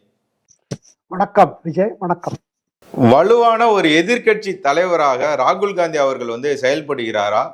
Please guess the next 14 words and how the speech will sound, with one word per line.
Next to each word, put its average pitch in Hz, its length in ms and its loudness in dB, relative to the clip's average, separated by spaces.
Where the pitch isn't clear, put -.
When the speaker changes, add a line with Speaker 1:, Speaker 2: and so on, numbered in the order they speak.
Speaker 2:
நாடாளுமன்ற 226 920 2
வளாகத்துல 165 640 -2
மோடி, 233 420 2
அதானி 185 380 -2
முகமூடி 196 500 -2
அணிந்து 160 500 -2
காங்கிரஸ் 175 440 -2
எம் 156 180 -8
பிக்கள்லாம் 156 480 0
வந்து 139 300 -4
ஒரு 156 240 2
நாடகத்தை 208 640 0
நடத்தி 151 340 -4
இருக்கிறாங்க. 120 440 -4